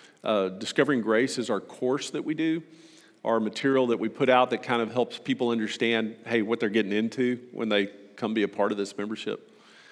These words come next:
and, uh, or this fellowship. And, uh, and so we've been examining the things behind it, and one of the central tenets is that we adhere to the Nicene Creed. We hold that as the, the most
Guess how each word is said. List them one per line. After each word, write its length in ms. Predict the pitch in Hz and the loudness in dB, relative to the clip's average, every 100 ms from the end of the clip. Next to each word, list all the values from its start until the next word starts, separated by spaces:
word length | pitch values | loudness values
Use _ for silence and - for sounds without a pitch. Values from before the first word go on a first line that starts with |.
| - _ _ | -20 _ _
and, 180 | 123 110 | 2 4
uh, 220 | 104 95 92 | 4 2 -2
or 140 | - 120 | 0 2
this 160 | 110 | 2
fellowship. 760 | - 127 120 117 107 - - - - _ _ _ _ _ | 2 0 2 0 -2 -4 -20 -20 -20 _ _ _ _ _
And, 220 | 127 135 120 | 0 2 4
uh, 300 | 104 90 73 - - - | 4 2 -4 -14 -20 -6
and 160 | 127 | -4
so 100 | - | -2
we've 160 | 143 135 | 2 4
been 140 | 143 | 4
examining 460 | 127 113 160 185 143 | 4 4 4 4 4
the 100 | 127 | 2
things 240 | 139 127 | 0 0
behind 300 | - - 226 | 0 2 2
it, 100 | 156 | 2
and 80 | 139 | 0
one 100 | 180 | 0
of 80 | 190 | 0
the 80 | 131 | 0
central 340 | - 170 143 | 0 -2 -2
tenets 460 | 110 165 151 113 - | -4 -2 -2 -2 -2
is 360 | 110 107 107 - - - - - _ | 0 0 -4 -12 -20 -20 -20 -20 _
that 340 | 113 123 117 120 | 4 4 4 0
we 560 | 131 139 147 147 147 | 0 2 0 -4 -6
adhere 520 | 123 123 113 147 151 147 | -2 -2 0 2 2 0
to 180 | - | -2
the 80 | 123 | -4
Nicene 480 | 120 123 120 131 117 | 0 0 -2 -2 -4
Creed. 340 | - 135 104 | -4 -4 -4
We 120 | 113 117 | -4 -6
hold 340 | 131 127 113 | -4 -4 2
that 300 | 120 117 117 | 4 2 2
as 260 | 120 117 120 | -2 -2 -2
the, 260 | 110 104 - - - - _ _ _ _ _ 120 | -2 -2 -6 -18 -20 -20 _ _ _ _ _ -2
the 140 | 117 | -2
most 480 | 110 127 135 123 | -2 -2 2 2